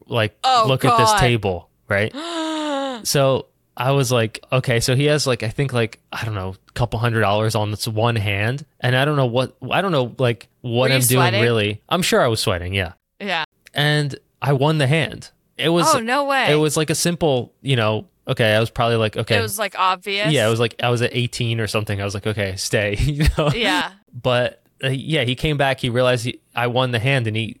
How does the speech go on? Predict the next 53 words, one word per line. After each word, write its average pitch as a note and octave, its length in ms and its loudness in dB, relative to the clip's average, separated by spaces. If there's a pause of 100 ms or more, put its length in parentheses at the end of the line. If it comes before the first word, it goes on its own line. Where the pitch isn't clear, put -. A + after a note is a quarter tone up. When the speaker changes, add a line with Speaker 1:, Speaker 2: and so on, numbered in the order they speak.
Speaker 1:
gave B2+ 220 0
me A#2+ 120 0
a G2+ 60 2
hundred A2+ 220 0
dollars. G#2 440 -2 (120)
Speaker 2:
Whoa. G#3+ 760 2
Speaker 1:
He C#3 80 -6
just, D3 180 2
Speaker 2:
Okay. F#3 240 0
Speaker 1:
like, E3 80 -2
gave B2+ 180 -2
me, C3 120 0
like, A#2 140 2
a A2+ 60 -4
hundred A#2+ 220 0
dollar G#2 200 2
chip. - 380 -4 (200)
And A2 460 -2 (220)
Speaker 2:
And C4 120 0
Speaker 1:
we C4+ 40 0
Speaker 2:
were C#4 80 0
you, D#4+ 340 -2 (120)
were C4+ 100 -2
you C#4+ 260 0
allowed A3+ 360 0
in A3+ 80 -6
the G#3+ 80 -6
high G3+ 220 -2
roller G#3+ 300 -2
area G3 440 0
because G3 340 -8
you G3+ 80 -4
were G3 160 -4
with F#3+ 220 -6
your F3+ 100 -6
friend? E3+ 380 -4 (100)
Speaker 1:
Yeah, C#3+ 320 0
I B2+ 60 0
think F#3+ 220 -4
they G#3+ 100 2
let G3+ 220 2
anyone C3 360 2
in A2+ 160 2
there. F2 280 -6 (220)
If - 160 -2
you C#3 120 2
have C#3+ 160 2
the D3 60 0
money, A2+ 280 0
they G2+ 160 2
let G#2+ 140 0
you G2+ 160 -4
in. F2 200 -10